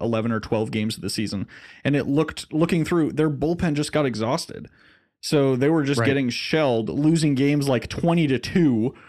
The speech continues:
Speaker 1: um, not for really any faults of their own or for, like, a, a poor team build. It's just because there aren't enough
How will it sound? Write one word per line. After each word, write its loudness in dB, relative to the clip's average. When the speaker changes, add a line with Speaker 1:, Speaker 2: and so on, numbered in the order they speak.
Speaker 1:
um, 0
not -2
for -2
really 0
any 0
faults -2
of 0
their 0
own 0
or -2
for, -4
like, -2
a, -4
a -6
poor -4
team -4
build. -2
It's -8
just -6
because -2
there -2
aren't -2
enough -2